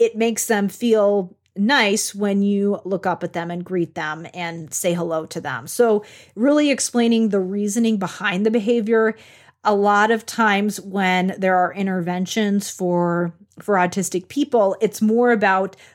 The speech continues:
"Let me show you how to do these behaviors, and I'm just gonna list them out to you and tell you that you need to act this way," without understanding why, number one, they're not doing it in the first place, and number two,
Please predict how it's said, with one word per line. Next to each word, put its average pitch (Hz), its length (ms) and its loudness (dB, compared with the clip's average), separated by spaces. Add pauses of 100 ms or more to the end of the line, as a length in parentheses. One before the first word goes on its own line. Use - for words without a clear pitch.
"Let 233 340 0
me 233 160 2
show 226 300 2
you 220 260 0
how 214 220 4
to 208 200 -4
do 202 540 0
these 208 340 -2
behaviors, 208 520 2
and 185 100 -2
I'm 190 120 0
just 262 200 0
gonna 226 220 4
list 226 340 0
them 220 160 0
out 208 240 0
to 220 100 -10
you 196 240 -2
and 185 140 -6
tell 247 240 2
you 240 200 0
that 202 280 0
you 233 100 0
need 233 200 2
to 214 60 0
act 202 300 -2
this 185 200 -6
way," 202 380 2 (340)
without 226 340 4
understanding 214 720 0
why, 185 420 2
number 185 280 -4
one, 277 380 2
they're 202 140 0
not 196 320 0
doing 190 240 -4
it 175 80 -6
in 170 120 -8
the 175 60 -10
first 359 320 -4
place, 190 440 -2 (280)
and 226 140 2
number 202 300 2
two, 208 640 2